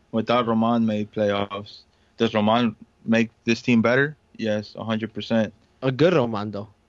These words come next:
Speaker 1: Uh, yeah, a hundred percent. He makes this team better, but do I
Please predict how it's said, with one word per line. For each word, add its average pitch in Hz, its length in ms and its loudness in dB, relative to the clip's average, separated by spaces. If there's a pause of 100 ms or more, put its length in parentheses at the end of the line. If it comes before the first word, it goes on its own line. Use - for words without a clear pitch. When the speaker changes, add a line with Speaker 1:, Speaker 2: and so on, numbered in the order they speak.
(100)
Speaker 1:
Uh, 110 60 0
yeah, 107 340 2 (380)
a 107 120 -2
hundred 127 320 -2
percent. 117 420 -2 (120)
He 117 100 -2
makes 117 260 0
this 113 140 -6
team 113 220 -2
better, 104 380 -2 (100)
but 98 320 -2 (640)
do 107 140 0
I 101 80 0